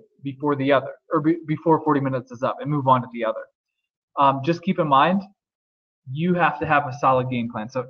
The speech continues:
if synthesis might take you ten minutes to read the sources and then thirty, thirty-five minutes to write, you've got an extra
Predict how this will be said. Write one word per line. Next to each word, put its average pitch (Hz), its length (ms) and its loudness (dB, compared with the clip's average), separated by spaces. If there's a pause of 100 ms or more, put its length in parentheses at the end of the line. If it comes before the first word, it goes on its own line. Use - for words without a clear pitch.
if 190 200 2
synthesis 180 560 -4
might 143 240 0
take 147 220 -4
you 139 380 0 (540)
ten 208 220 4
minutes 147 360 0
to 139 60 -10
read 127 180 -6
the 120 60 -10
sources 120 600 -12 (100)
and 120 80 -12
then 113 180 -12
thirty, 135 260 -6 (220)
thirty-five 143 460 0
minutes 127 220 -8
to 127 60 -6
write, 127 160 0
you've 202 140 -6
got 196 120 4
an 170 60 0
extra 165 220 -6